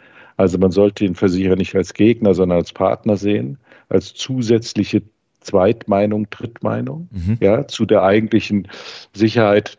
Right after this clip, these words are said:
Speaker 1: der technischen Sicherheit, äh, die Dienstleistung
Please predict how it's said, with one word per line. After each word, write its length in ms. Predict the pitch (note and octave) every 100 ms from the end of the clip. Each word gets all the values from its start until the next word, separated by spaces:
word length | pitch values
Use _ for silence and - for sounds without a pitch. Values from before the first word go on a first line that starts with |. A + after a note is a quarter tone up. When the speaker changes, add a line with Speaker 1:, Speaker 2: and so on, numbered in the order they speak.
| -
Speaker 1:
der 140 | F#2
technischen 560 | - A#2 - B2+ A#2 B2+
Sicherheit, 640 | C3 A#2+ C3+ A#2+ C3+ D#3 - - - - - _
äh, 300 | - G#2+ G#2+ - _
die 80 | G2+
Dienstleistung 840 | G#2 G#2 - A2 G2 - G#2 G2+